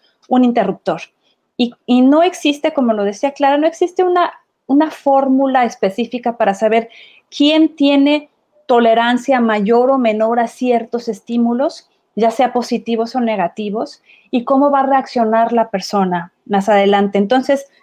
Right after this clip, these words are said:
eh, básicamente en los primeros auxilios psicológicos hacemos tres preguntas. La primera es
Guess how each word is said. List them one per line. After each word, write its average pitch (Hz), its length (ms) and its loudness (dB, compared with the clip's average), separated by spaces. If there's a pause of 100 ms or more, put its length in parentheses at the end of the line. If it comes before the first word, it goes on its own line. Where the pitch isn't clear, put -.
(420)
eh, 220 400 0 (200)
básicamente 233 680 -2
en 233 40 -4
los 214 120 -6
primeros 196 320 -4
auxilios 196 340 -6
psicológicos 190 580 -4
hacemos 196 360 -6
tres 175 180 -10
preguntas. - 640 -14 (340)
La 214 160 0
primera 247 480 2
es 254 180 -2